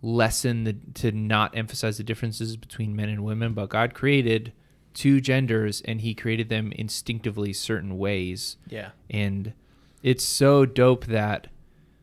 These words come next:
Speaker 1: um, like, a male's nature, a stereotypical male desire to be uber competitive,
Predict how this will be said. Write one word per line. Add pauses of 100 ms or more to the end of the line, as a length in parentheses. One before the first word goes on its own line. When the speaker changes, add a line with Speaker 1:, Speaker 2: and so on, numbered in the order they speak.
(760)
Speaker 1:
um, (480)
like,
a
male's
nature, (140)
a
stereotypical
male
desire
to
be
uber
competitive,